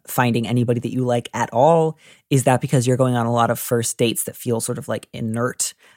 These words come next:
um, and uninteresting? Um, like, I, I guess I would have slightly different advice if it was, like, everybody I meet is boring versus I can't seem to, like, move any of the conversations from, like, slightly tinny sounding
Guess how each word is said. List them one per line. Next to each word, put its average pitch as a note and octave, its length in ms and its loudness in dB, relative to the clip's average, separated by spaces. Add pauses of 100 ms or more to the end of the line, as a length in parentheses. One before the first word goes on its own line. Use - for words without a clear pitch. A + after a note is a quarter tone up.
(140)
um, G#2+ 400 -2 (100)
and A#2 380 -6 (120)
uninteresting? D3 1000 2
Um, A#2+ 520 -4 (100)
like, - 320 -6
I, - 560 -2
I C#3+ 80 4
guess C#3 180 4
I C#3 40 6
would C#3 100 6
have C3 80 4
slightly C#3 300 2
different B2 240 -2
advice A2+ 400 0
if A#2 100 -8
it A2 100 -8
was, - 180 -8
like, G2+ 300 -6 (360)
everybody B2 440 6
I A2 100 4
meet A#2 180 0
is G#2+ 100 -2
boring A2+ 640 0
versus A#2 720 -2 (200)
I A#2+ 80 0
can't - 380 0
seem C3 220 2
to, A#2+ 140 2
like, A2 280 -2 (260)
move C3+ 600 6
any B2+ 160 2
of A2+ 80 0
the A#2 80 -2
conversations A#2 840 -2
from, A2 200 -2
like, G2+ 320 -4 (400)
slightly B2 420 2
tinny A#2 360 2
sounding A2+ 720 0